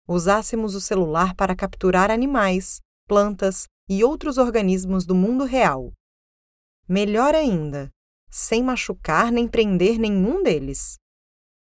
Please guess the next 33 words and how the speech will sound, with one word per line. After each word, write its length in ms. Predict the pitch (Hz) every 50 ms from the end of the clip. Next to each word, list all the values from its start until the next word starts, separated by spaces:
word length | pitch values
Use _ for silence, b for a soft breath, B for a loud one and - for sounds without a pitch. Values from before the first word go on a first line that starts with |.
| _ _ _ _ _ _ _ _ _ _ -
E 120 | 269 330
se 160 | - - -
esse 240 | 359 311 269 - 220
passatempo 720 | - 165 160 - 143 139 - - 180 170 151 139 - -
ainda 280 | 156 170 208 247 254 269
pudesse 440 | - - 208 185 208 269 277 - 311
ajudar 500 | 294 247 262 254 196 180 170 175 214 247
a 60 | 240
pesquisa 520 | - 214 190 - - - 196 220 226 247
de 120 | 220 214 202
cientistas 880 | - - 202 196 175 165 - - 151 151 147 - - - 185 - - - -
das 200 | 208 226 226 214
mais 320 | 208 208 220 269 294 269
diferentes 600 | 269 277 269 - 285 233 196 202 233 240 - - -
partes 400 | - 202 196 190 - - 208 196
do 100 | 202 226
mundo? 460 | 208 180 151 139 135 135 135 131 139 - _ _ _ _ _ _ _ _ _ _ _ _ _ _ _ -
Gostou 440 | 160 170 175 165 - - - 196 240
da 100 | 240 220
ideia? 500 | 180 156 170 165 180 254 302 285 190 156 - _ _ _ _ _ _ _ _ _ _ _ - -
Então, 500 | 165 165 - - 165 160 175 202 233 - - - - -
vem 220 | 165 175 226 277
saber 380 | 285 - 311 262 285 294 269 226
mais 260 | 190 160 151 147 -
sobre 280 | - 175 151 151 151
como 280 | - - 214 220 254 311
criar 380 | 302 - - 269 190 151 151 135
sua 260 | - - 208 196 175
coleção 520 | - - 185 165 151 - - - 208 262
digital 440 | 285 311 285 - 349 - 190 156 147
de 120 | 151 151
seres 340 | - - - - 170 247 247
vivos 480 | 226 185 170 160 156 175 240 269 -